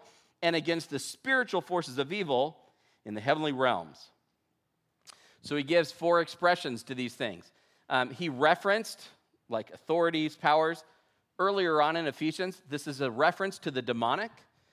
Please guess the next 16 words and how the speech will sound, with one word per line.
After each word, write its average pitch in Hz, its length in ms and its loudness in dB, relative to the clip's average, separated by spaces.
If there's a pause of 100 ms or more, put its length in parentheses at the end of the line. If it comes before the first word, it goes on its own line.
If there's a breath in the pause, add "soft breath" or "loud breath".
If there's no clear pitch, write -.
(220)
So 160 460 2
when 156 140 0
he 143 100 -2
touches 180 420 0
on 143 320 4
rulers, 170 440 0
authorities, 160 520 -4
powers 170 420 2
of 170 60 -16
this 160 140 -8
dark 147 220 -2
world, 165 280 -2 (240 soft breath)
spiritual 170 440 -2
forces 151 400 -4
of 139 180 -2
evil, 143 560 -6